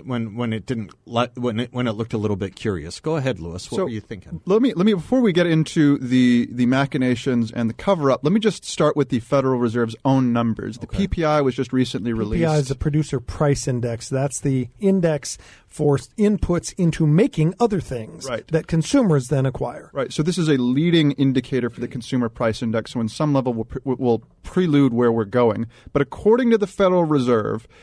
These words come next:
Speaker 2: the P P I is up eleven point two percent annualized, which is the highest increase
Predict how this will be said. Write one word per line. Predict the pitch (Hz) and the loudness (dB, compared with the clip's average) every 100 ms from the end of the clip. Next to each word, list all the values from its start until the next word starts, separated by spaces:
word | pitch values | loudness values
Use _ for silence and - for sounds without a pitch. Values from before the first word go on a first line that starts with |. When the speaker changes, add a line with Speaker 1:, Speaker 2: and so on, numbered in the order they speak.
| _ | _
Speaker 2:
the | - | -6
P | - 185 | -2 -4
P | 190 180 | 0 2
I | 139 139 | 2 2
is | 135 | 0
up | 123 - | -2 0
eleven | 120 117 131 156 185 | 0 2 2 2 0
point | - 165 156 | 0 -2 -4
two | - 156 | -4 -4
percent | - 143 - 123 123 | -4 -6 -4 -4 -2
annualized, | 139 160 135 113 104 107 - | 0 2 2 2 0 -6 -8
which | 139 | -8
is | 127 | -6
the | 123 | -6
highest | 117 - 160 175 175 - | -6 -2 0 2 0 -2
increase | 143 143 - 139 131 | -2 -2 -2 -2 -2